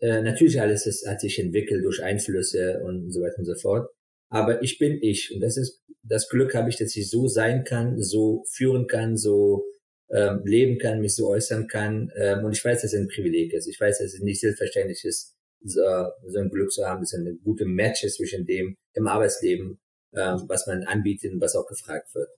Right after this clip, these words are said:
Aber die wesentlichen Sachen sind für mich auch, äh, es kommt wieder vom Menschenbild her. Wenn man people-zentriert ist, Menschenbild, für mich, ich sehe jeden Menschen als Individuum, auch im privaten Leben,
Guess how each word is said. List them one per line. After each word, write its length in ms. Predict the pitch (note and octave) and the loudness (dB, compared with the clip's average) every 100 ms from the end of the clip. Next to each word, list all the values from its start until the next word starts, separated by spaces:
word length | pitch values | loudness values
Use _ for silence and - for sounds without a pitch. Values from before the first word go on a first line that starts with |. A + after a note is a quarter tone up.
| _ _ _ _ _ - | _ _ _ _ _ -2
Aber 280 | G#2+ A2 A2 | 2 4 4
die 500 | A2+ A2 A2 - - | 6 6 4 0 -6
wesentlichen 640 | - B2 D3 E3+ D#3 C#3 C#3 | 0 2 4 4 2 0 0
Sachen 320 | C3 C3 C3+ | 2 2 2
sind 160 | B2 B2 | 2 0
für 140 | B2 | 0
mich 240 | A#2+ A2+ | -2 0
auch, 180 | A#2 A2 G#2+ | 0 0 -2
äh, 100 | A2+ A2 - - | -2 -2 -8 -6
es 140 | A2 | -2
kommt 140 | - B2+ | 2 4
wieder 120 | B2+ | 4
vom 160 | - A2 | 4 2
Menschenbild 580 | G#2+ G#2+ F#2+ F2 D#2+ | 2 2 -2 -2 -2
her. 360 | - E2 D2+ - _ _ _ _ _ | 0 0 0 -6 _ _ _ _ _
Wenn 220 | A2+ A#2 | 2 4
man 60 | A2+ | 2
people-zentriert 640 | C3+ C#3 C3+ C3 - B2 | 2 0 0 -2 0 -2
ist, 100 | A2+ | 0
Menschenbild, 600 | A#2 B2+ B2 A2+ A#2 A#2+ _ _ | 0 0 0 2 0 -2 _ _
für 140 | - B2 | 0 4
mich, 400 | C3 D3 - - | 6 4 -2 -4
ich 140 | A2+ | -4
sehe 180 | A2 A#2+ | 0 2
jeden 320 | A2+ C#3 C3 | 2 2 4
Menschen 260 | B2+ B2 - | 2 2 0
als 200 | A2 - | -2 0
Individuum, 560 | B2 B2 A#2+ A#2 A#2 A2+ | 0 2 2 2 2 2
auch 120 | A2 | 0
im 100 | A#2 | -4
privaten 440 | A2+ G2+ G#2+ - | 0 2 2 0
Leben, 320 | G#2 G#2+ A2 | 0 2 0